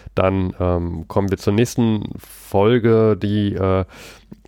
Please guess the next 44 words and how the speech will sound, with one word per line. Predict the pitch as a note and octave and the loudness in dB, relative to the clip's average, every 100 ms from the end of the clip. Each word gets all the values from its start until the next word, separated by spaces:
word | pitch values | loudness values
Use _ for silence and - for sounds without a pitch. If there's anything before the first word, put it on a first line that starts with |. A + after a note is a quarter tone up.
| - _ _ | -20 _ _
inhaltlich | C3+ D#3+ E3 C3+ B2+ C3+ - - - | -2 0 2 2 2 0 -2 -10 -8
nicht | G#2+ A#2+ - - | -4 -2 -4 -6
so | - C3+ | 0 2
relevant | C3+ B2+ A#2 A2 C#3+ D3+ | 4 2 2 2 2 0
ist | C#3+ | -2
für | - B2+ | -4 -4
vor | A#2 A2+ F2+ | -2 -2 -2
hundert, | G#2+ D#3+ D#3 - | 0 0 0 0
aber | A2 | 0
ein | A2 | 0
schöner | G#2 A#2+ A#2 | 0 0 0
Moment | F#2+ F#2 - | 2 0 0
ist, | D3 - | -2 0
denn | G#2 A#2 | 0 2
da | G2+ | 2
haben | G#2 | 2
wir | A2 | 2
eine | G2+ | 2
sehr | F#2 G2+ | 2 0
frühe | - - D3 - | -2 0 0 2
Aufnahme. | F#2 - F#2 F#2+ A#2 | -2 -2 0 2 2
Da | F#2+ | 2
haben | G2+ | 2
wir | G#2+ | 2
uns | F2+ F#2+ - | 0 -2 -2
morgens | E2+ G#2 B2+ A2+ | 0 2 0 -2
um | F#2+ | -4
sechs | E2+ A#2 - - | -2 -2 -2 -6
getroffen | G#2+ - - - G2+ B2+ - - | -6 -2 -2 -2 -4 -6 -10 -4
per | G2 | 0
Remote, | F#2+ F2+ D#2+ F2+ - - - - - - | 2 2 2 2 0 -8 -20 -20 -12 -4
weil | F#2+ | -4
wir | |
es | F#2+ G2+ | -2 -4
nicht | G2 | -2
anders | - A2 - | 0 0 -2
gef-, | G#2+ - - F#2+ | -4 -6 -12 -12
geschafft | - - - F#2 | -4 -4 -2 -4
hatten, | - A2+ | -2 0
denn | G#2+ G2+ A2 | 0 -2 0
wir | G2+ | 0
mussten | G2+ - G#2+ | -2 -4 -6
sehr | F#2 F#2 G#2+ A2+ | 0 2 2 0
viel | - G#2 G2+ G#2 | -6 -2 0 0